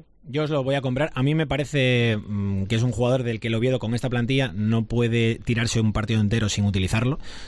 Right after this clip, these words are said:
Aunque sean treinta minutos, yo se los doy antes que a Ilic, por ejemplo. Yo es que Ilic no le he visto hacer absolutamente nada todavía en el Oviedo. No entiendo todavía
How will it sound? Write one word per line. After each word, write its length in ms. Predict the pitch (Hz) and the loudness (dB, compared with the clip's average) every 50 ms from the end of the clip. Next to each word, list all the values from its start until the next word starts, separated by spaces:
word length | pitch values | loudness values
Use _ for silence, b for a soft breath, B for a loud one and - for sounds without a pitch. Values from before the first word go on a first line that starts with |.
| B B | B B
Aunque 200 | - 123 110 110 | -2 0 0 2
sean 140 | 123 143 143 | 2 2 2
treinta 220 | 147 151 147 139 | 2 2 2 2
minutos, 360 | 139 139 147 160 156 156 - | 2 2 2 2 2 0 -2
yo 160 | 147 127 117 107 | 0 0 0 0
se 80 | 135 | 2
los 100 | 123 110 | 2 2
doy 120 | 120 123 120 | 2 2 2
antes 200 | 120 117 117 - | 2 0 0 0
que 80 | - | 0
a 40 | 165 | 0
Ilic, 220 | 175 127 90 - - | 0 0 -2 -6 -8
por 100 | 117 113 | -6 -4
ejemplo. 240 | - 156 139 - 87 | -2 -4 -4 -4 -6
Yo 100 | 92 101 | -6 -6
es 80 | 107 | -2
que 120 | - 139 123 | 0 2 2
Ilic 240 | 131 143 143 - - | 2 2 0 0 0
no 160 | 135 127 135 | 0 2 2
le 80 | 139 139 | 4 2
he 20 | |
visto 220 | 151 143 - 151 | 2 0 0 -2
hacer 280 | 139 - - - 156 - - | -4 -4 -2 -2 -2 -2 -2
absolutamente 680 | 151 143 - - 139 139 131 139 143 139 139 - 139 | -2 -2 0 2 2 2 2 2 2 2 2 2 2
nada 240 | 143 156 143 131 123 | 2 2 2 0 0
todavía 220 | - 123 123 131 | 0 0 2 2
en 80 | 131 127 | 2 2
el 60 | 123 | 2
Oviedo. 180 | 131 147 127 113 | 2 2 2 4
No 100 | 120 131 | 4 4
entiendo 320 | 135 120 143 143 135 127 | 4 2 2 2 2 2
todavía 480 | 113 131 127 127 131 139 135 131 120 | 2 2 2 4 4 4 4 2 0